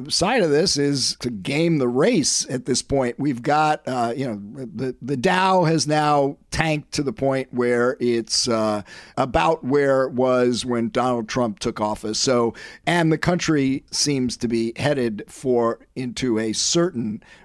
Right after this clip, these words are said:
recession that could be very deep and very serious. So that sort of takes away one of the main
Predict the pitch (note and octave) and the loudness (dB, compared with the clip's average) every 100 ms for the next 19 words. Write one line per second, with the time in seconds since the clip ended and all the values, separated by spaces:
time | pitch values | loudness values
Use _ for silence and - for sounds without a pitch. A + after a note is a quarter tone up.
0 | _ B2 A#2+ - D3 C#3 - A#2 A2+ B2 | _ -4 -2 0 0 0 -2 -2 -2 -4
1 | A#2+ A#2 - D3+ B2+ A#2 C#3 A#2+ G2 C3 | -8 -8 -4 -2 0 0 2 2 0 0
2 | C#3 A#2+ A2 G2+ C3+ F#2+ - - - A2+ | 2 2 -2 -2 -2 -2 -8 -10 -6 -4
3 | G#2+ A#2 A2 - D3 B2+ A2 - D#3 D3 | -2 0 0 0 2 2 2 2 2 0
4 | - - C4+ D4+ - D#4 B3+ - - G3+ | -4 -6 -2 -2 0 2 2 0 -2 0
5 | A#3+ - F#3 D3 D3+ D3+ D3+ D#3 E3 - | 0 0 0 2 4 4 2 2 0 -4
6 | - - C#3 D3+ D#3+ C#3 C3 C#3+ D3+ C#3+ | -18 -10 -2 0 2 0 0 0 -2 -4